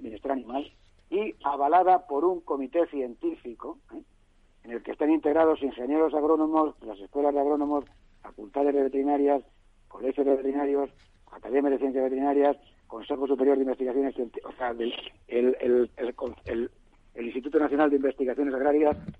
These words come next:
y del cual tengo el honor de decir que soy el presidente del comité científico. Ahí queda.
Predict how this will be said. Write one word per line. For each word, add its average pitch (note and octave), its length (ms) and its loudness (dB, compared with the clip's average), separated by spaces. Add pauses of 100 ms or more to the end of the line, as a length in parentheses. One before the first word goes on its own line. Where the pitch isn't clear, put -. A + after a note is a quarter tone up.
(120)
y C3 100 -10
del C3 140 -2
cual D#3+ 240 4
tengo D#3+ 260 4
el D3 60 2
honor D#3 240 0
de D#3+ 140 4
decir D#3 280 0
que C#3+ 100 -12
soy D#3 140 2
el D3+ 80 2
presidente D#3 540 -2 (180)
del A#2+ 100 -8
comité B2 300 -4
científico. - 500 -10 (140)
Ahí C3+ 160 -6
queda. - 240 -16